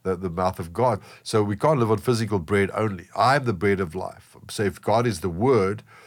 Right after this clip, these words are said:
Jesus, if he is the word and he is the bread of life, then we have to eat the word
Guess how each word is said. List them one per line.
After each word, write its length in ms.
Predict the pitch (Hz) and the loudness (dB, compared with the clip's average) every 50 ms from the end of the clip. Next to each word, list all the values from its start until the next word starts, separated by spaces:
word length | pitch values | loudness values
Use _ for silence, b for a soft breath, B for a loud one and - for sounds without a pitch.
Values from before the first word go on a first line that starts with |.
| B B B | B B B
Jesus, 280 | - 113 113 113 107 117 | -4 -2 -2 -2 -2 -4
if 120 | 107 82 | -4 -2
he 160 | 101 113 120 | 0 0 0
is 100 | 113 92 | 0 0
the 80 | 104 95 | -2 -2
word 260 | 87 110 113 110 98 | 0 2 2 2 2
and 80 | 87 92 | 0 -2
he 180 | 110 123 120 | -2 -2 -2
is 100 | 104 82 | -2 -2
the 80 | 87 90 | -4 -4
bread 260 | 78 80 104 104 98 | -2 0 0 2 2
of 140 | 95 80 92 | 0 0 0
life, 280 | 107 110 104 98 - | 0 0 0 -2 -4
then 100 | - 98 | -6 -4
we 80 | 101 110 | -2 -2
have 80 | 104 - | -2 -4
to 100 | - - _ - | -6 -10 _ -4
eat 220 | 160 151 - - | -4 -4 -4 -4
the 80 | - 98 | -4 -4
word 480 | 87 104 139 151 123 104 101 104 101 | -2 0 2 4 4 4 4 2 -2